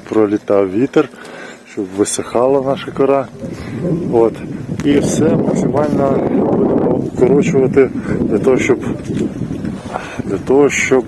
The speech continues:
е, плоти можна було легко, з легкістю достати там, ну, максимум із, е,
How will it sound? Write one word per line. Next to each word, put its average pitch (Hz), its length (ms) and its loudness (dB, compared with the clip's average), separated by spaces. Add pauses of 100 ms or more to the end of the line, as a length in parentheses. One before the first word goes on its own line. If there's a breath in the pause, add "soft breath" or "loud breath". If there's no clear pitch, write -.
(120)
е, 117 560 4
плоти 117 280 2
можна 131 300 0
було 110 280 4
легко, 123 560 2
з 92 80 -4
легкістю 117 500 0
достати 110 500 -2
там, 101 220 -2 (680 loud breath)
ну, 127 340 2
максимум 113 760 0
із, - 340 -2
е, 101 440 2